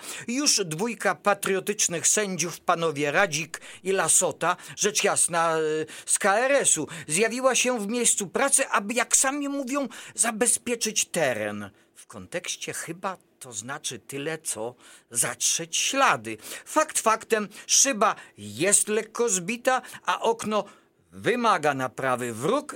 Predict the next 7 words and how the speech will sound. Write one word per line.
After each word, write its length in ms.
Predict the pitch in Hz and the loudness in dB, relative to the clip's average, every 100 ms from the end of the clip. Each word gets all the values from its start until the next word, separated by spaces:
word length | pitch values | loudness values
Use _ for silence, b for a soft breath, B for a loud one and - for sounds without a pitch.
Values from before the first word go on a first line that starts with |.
| - | -6
jak 240 | 160 147 | -4 -4
widać, 460 | 131 175 156 151 - _ - | -6 -4 -4 -4 -10 _ -10
nie 220 | 143 156 | -2 0
śpi. 300 | - - 101 _ _ _ _ _ _ _ _ _ _ _ _ _ _ - | -2 -6 -20 _ _ _ _ _ _ _ _ _ _ _ _ _ _ -6
Zdarzenie 480 | 269 302 269 254 226 | 0 2 2 0 0
numer 280 | 196 175 151 | -2 -2 -2
dwa. 280 | 135 101 | 0 -2